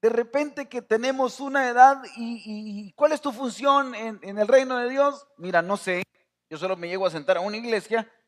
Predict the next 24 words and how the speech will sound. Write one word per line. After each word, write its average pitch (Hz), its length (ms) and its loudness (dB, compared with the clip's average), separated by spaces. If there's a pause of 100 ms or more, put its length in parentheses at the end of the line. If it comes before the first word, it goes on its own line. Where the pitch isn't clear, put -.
(200)
y 170 80 -6
me 165 120 -2
va 190 200 0
cool 254 360 -6 (200)
y 165 40 -18
se 175 120 -4
pone 214 180 -2
bonito, 196 540 -6 (960)
pero 214 160 0
no 247 120 2
sé 240 140 4
para 226 240 2
qué 220 140 0
Dios 226 200 0
me 208 140 -8
llamó. 202 480 -2 (580)
Me 233 140 -2
llamó 226 300 6
para, 226 480 6
para, 196 320 2
para 185 180 -2
ser 240 220 -2
de 240 100 0
alabanza". 226 540 4